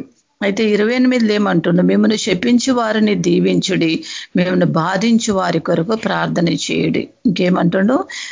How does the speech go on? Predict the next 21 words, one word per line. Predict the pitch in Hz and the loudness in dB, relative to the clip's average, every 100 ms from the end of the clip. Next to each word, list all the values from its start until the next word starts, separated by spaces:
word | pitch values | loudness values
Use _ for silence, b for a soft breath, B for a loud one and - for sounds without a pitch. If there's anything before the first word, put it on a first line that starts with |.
| B | B
దేవుని | - 175 190 | -2 0 2
వాక్యం | 180 190 214 240 208 | 0 0 -2 0 0
ఇక్కడ | 175 170 | 0 0
ఏం | 170 180 | 0 0
చెప్తుందంటే, | 185 180 - 175 175 156 240 349 - B B B | -2 -4 0 0 2 0 0 -4 -6 B B B
"మిమ్మల్ని | 190 214 240 269 262 | 2 4 4 4 2
శపించే | - 180 208 185 190 196 | 0 -2 0 0 0 0
వారిని | 175 175 175 175 220 | 0 0 0 0 2
మీరు | 277 220 185 165 | 2 2 2 0
దీవించుడి, | 160 160 190 190 180 175 175 180 - | 2 0 2 2 0 0 -2 0 2
మిమ్మల్ని | 190 175 190 180 | 2 4 2 2
బాధించు | 170 170 185 202 214 220 | 0 0 0 2 0 0
వారి, | 190 175 170 175 - - | -2 -2 -2 -2 -4 -4
వారి | 190 180 170 | -2 0 0
కొరకు | 170 165 165 165 339 453 B B B - | 0 -2 -2 -2 -4 -4 B B B -4
ప్రార్థన | 160 175 170 180 | -2 -2 -2 0
చేయాలా" | 170 160 170 165 156 151 - B B | 0 0 -2 -2 -2 -2 -6 B B
అని | 175 170 | -2 0
ఇక్కడ | 156 170 220 403 494 - _ - 185 | 0 0 0 -2 -6 -18 _ -8 -4
చెప్తున్నాడు. | 175 - 175 170 | -4 -2 -2 0
కాబట్టి | 170 185 165 170 185 170 175 | -2 0 0 -2 0 0 -2